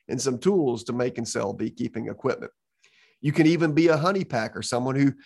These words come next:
purchases honey and packages it and sells it to other beekeepers. And a lot of, uh, people who get into honey production will produce honey with their own colonies first,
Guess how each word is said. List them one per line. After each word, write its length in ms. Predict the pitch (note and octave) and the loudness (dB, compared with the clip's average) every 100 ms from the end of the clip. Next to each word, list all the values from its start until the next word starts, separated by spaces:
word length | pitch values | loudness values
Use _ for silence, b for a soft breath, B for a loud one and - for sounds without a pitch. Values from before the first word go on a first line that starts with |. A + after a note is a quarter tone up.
| B B _ | B B _
purchases 520 | E3 E3 D3+ C#3+ B2+ | 4 4 -2 0 -2
honey 360 | C#3 C#3 C#3+ C#3 | 0 0 2 0
and 140 | A#2 | 0
packages 560 | D3 C#3+ D3+ A#2+ C3 B2+ | 0 0 -2 -4 -2 -2
it 140 | B2 | -4
and 100 | A#2+ | -4
sells 360 | - C#3 C#3 C3 | -2 -2 -2 -4
it 100 | A2 | -6
to 80 | - | -4
other 220 | - B2+ | -2 -2
beekeepers. 680 | B2+ D3+ - B2 F#2+ G2 A#2 | -2 -4 -4 -6 -4 -6 -4
And 80 | |
a 40 | A2+ | -2
lot 220 | B2+ D3+ | 2 2
of, 120 | D3 B B B B _ - | 0 B B B B _ -6
uh, 220 | A2 A2+ | -4 -4
people 320 | - E3 E3 | 0 0 2
who 120 | C3 | -2
get 180 | B2 C#3 | 0 0
into 180 | C3+ A#2+ | 0 -2
honey 260 | A#2 D#3 D3+ | -2 0 0
production 680 | B2+ G#2+ A2 - - A2+ | -4 -4 -4 -4 -6 -4
will 220 | A2+ A2+ G2 | -2 -4 -4
produce 440 | - A2+ D3+ D3+ | -6 0 0 2
honey 240 | D3 C#3+ | 0 0
with 160 | B2 A#2 | -2 -2
their 140 | A#2+ | 0
own 160 | C3+ D3+ | 2 2
colonies 520 | D3 C#3 C3 A2+ G#2+ | 2 0 0 -4 -8
first, 480 | - F#3 B2+ B2 - | -4 -2 -2 -4 -12